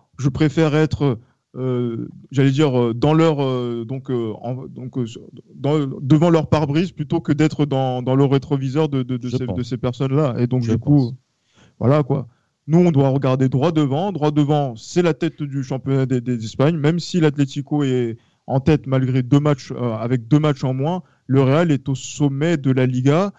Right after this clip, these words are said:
Speaker 1: euh, et a déjà quand même, on va, ça va peut-être être important, la, la, un, un petit ascendant par rapport
Speaker 2: Logique.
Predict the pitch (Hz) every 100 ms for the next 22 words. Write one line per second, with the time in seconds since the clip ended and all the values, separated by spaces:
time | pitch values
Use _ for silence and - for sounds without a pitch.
0 | _ _ _ _ 127 131 123 123 120 123
1 | 127 147 165 120 143 135 131 196 143 185
2 | 233 156 - 113 117 120 120 120 117 120
3 | 127 156 - 147 - 127 123 117 - 202
4 | 151 123 123 117 113 113 120 120 117 117
5 | 131 170 147 135 139 135 190 185 _ _
6 | _ _ - 160 135 131 143 170 196 196
7 | 101